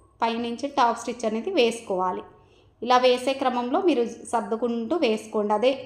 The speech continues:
మనం వేసేటువంటి ఫినిషింగ్ అనమాట.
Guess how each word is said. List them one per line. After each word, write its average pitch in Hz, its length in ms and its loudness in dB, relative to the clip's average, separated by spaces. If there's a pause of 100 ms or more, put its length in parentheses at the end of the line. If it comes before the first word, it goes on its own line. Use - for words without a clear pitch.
(1160)
మనం 233 160 0 (100)
వేసేటువంటి 233 680 2 (220)
ఫినిషింగ్ 233 500 -2
అనమాట. 190 340 -4